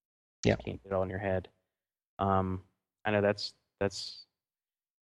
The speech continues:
Speaker 1: yeah, so that makes sense. So, well, anyway, that's, that's interesting how it works. Um, you know, a, um, so I don't know. I, I,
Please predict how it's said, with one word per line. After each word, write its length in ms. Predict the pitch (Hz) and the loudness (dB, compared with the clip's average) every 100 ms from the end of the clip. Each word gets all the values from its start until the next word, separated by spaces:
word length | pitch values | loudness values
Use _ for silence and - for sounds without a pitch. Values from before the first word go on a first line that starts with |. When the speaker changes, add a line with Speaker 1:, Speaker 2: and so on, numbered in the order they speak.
| _ | _
Speaker 1:
yeah, 140 | 160 147 | 8 10
so 100 | 147 | 10
that 60 | |
makes 140 | 151 139 | 6 6
sense. 200 | 151 - | 4 6
So, 120 | 170 | 6
well, 240 | 185 165 | 6 6
anyway, 280 | - 294 196 | 6 6 6
that's, 260 | 160 180 - | 6 2 0
that's 160 | 175 | 0
interesting 220 | 185 170 160 | 0 4 4
how 80 | |
it 40 | 139 | 6
works. 260 | 147 - - | 6 4 4
Um, 400 | 143 135 131 113 - _ _ _ - | 6 6 6 2 -6 _ _ _ 0
you 120 | 180 | 4
know, 240 | 226 214 | 6 8
a, 220 | 151 147 139 | 8 8 8
um, 560 | 127 120 117 110 107 - _ _ - | 8 8 6 2 -2 -6 _ _ 4
so 280 | 202 190 - - 67 | 8 8 4 -8 -2
I 80 | 160 | 4
don't 120 | 165 | 6
know. 120 | 117 101 | 6 6
I, 160 | 135 | 6
I, 160 | 143 | 6